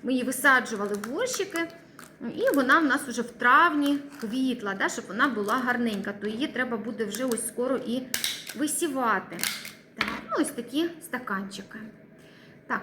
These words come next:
давайте, мабуть, я їх зроблю, а далі вам про-, продовжу відео. Так,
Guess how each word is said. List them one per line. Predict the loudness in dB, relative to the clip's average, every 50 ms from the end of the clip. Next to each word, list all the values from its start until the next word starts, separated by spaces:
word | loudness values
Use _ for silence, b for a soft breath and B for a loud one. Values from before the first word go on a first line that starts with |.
| -2 2
давайте, | 4 4 4 4 2 2
мабуть, | 2 4 4 4 2 0 0 0
я | 0
їх | 0 0
зроблю, | 0 0 0 0 2 4 4 6 6
а | 4
далі | 6 6 6 6 6 4
вам | 4 4 2 2 2 -2 -6 -10 -14 -8
про-, | -4 -2 -2 -2
продовжу | -2 -4 -4 -2 0 2 2 2 2 2 2 -2 -4
відео. | -4 -4 -6 -8 -8 -10 -10 -10 -12 -12 -14 -20 -20 -20 -20 -20 -20 -20 -20 -20 -20 -20 -20 -20 -20 -20 -20 -20 -20 -16 -12
Так, | -12 -10 -10 -10 -10 -10 -10 -12